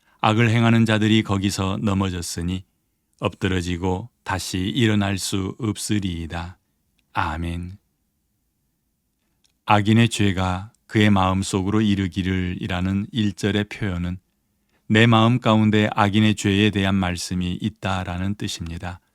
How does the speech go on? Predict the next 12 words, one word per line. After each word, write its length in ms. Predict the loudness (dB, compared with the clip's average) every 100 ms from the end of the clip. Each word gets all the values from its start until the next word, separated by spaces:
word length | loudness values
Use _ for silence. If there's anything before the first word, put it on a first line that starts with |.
| _ _ _ _ _ _ _ _
내 280 | 4 4
마음 340 | 6 4 4 2
속에 540 | -2 -6 -4 -6 -8 _ _ _ _
악인에게서 640 | 0 2 4 4 4 2 2
나오는 400 | 4 4 4 2
죄의 360 | 2 2 2 0
정체가 640 | -2 -2 -4 -4 -4 -4 -4
무엇인지를 840 | 2 2 2 2 2 2 2 0 -2
알려주는 520 | 0 0 0 0 0
말씀이 720 | 0 -2 -4 -4 -2 -4 -6
있다는 480 | -6 -6 -4 -4 -4
뜻입니다. 640 | -6 -8 -8 -8 -8 -12